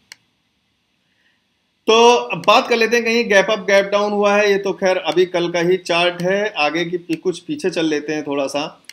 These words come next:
जैसे कि बहुत बार होता है कि मार्केट में कुछ लोगों ने, जो बिल्कुल बिगिनर हैं, कुछ लोगों ने एक सिनेरियो बना रखा है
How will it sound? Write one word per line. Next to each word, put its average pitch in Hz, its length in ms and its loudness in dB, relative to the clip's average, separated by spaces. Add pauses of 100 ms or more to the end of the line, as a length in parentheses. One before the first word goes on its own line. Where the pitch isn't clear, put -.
(140)
जैसे 170 240 0
कि 240 100 -4
बहुत 196 340 -2
बार 214 200 0
होता 196 300 2
है 202 140 2
कि 220 140 -8
मार्केट 190 500 -4
में 202 380 -2 (200)
कुछ 262 200 -4
लोगों 233 340 2
ने, 240 80 0
जो 226 100 -6
बिल्कुल 190 300 -4
बिगिनर 165 360 0
हैं, 165 120 -2
कुछ 175 160 -4
लोगों 180 200 -2
ने 185 100 0
एक 180 120 -4
सिनेरियो 156 320 -2
बना 165 140 -2
रखा 151 260 -4
है 180 80 0